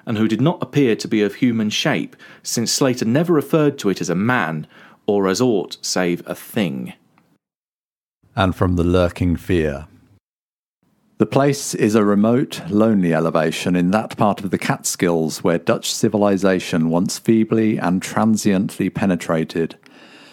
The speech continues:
Speaker 2: leaving behind as it receded only a few ruined mansions and a degenerate squatter population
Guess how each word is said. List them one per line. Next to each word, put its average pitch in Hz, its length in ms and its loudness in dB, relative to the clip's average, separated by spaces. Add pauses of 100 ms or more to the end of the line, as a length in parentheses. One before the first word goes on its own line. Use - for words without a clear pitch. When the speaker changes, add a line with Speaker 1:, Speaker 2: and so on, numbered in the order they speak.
(360)
Speaker 2:
leaving 175 380 2
behind 147 520 2
as 95 160 -2
it - 140 -4
receded 104 640 2
only 107 340 2
a 101 60 2
few 120 380 2
ruined 107 520 2
mansions 104 800 0
and 101 220 0
a 98 60 0
degenerate 123 680 2
squatter 131 440 0
population 85 840 -2